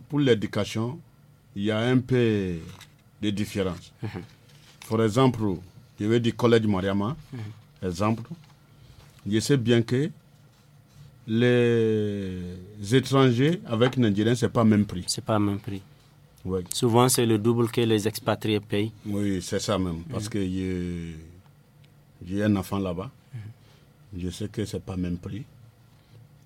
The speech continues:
Speaker 1: Les étrangers paient plus que les, les nationaux.
Speaker 2: Mais dans les écoles publiques, euh, vous, il y avait, il y a pas cette
Speaker 1: Dans
Speaker 2: difficulté.
Speaker 1: les écoles publiques,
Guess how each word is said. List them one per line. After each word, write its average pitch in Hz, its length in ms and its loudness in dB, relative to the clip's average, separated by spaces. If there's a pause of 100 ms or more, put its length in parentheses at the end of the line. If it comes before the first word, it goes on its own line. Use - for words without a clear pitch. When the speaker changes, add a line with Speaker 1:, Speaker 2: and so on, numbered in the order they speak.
(440)
Speaker 1:
Les 92 180 -6
étrangers 98 440 -2
paient 120 260 2
plus 131 300 -2
que 123 100 -2
les, 92 400 0 (1000)
les 92 120 -2
nationaux. 87 420 -6 (720)
Speaker 2:
Mais 117 120 4
dans 123 160 6
les 117 220 4
écoles 120 320 2
publiques, 120 480 -2
euh, 120 160 6
vous, 104 280 0
il 110 80 -2
y - 20 4
avait, 107 260 2 (120)
il 127 60 -2
y 110 40 2
a 98 60 0
pas 98 140 2
cette - 180 -2 (100)
Speaker 1:
Dans 110 40 -8
Speaker 2:
difficulté. 110 380 0
Speaker 1:
les 120 220 4
écoles 135 320 0
publiques, 123 760 -4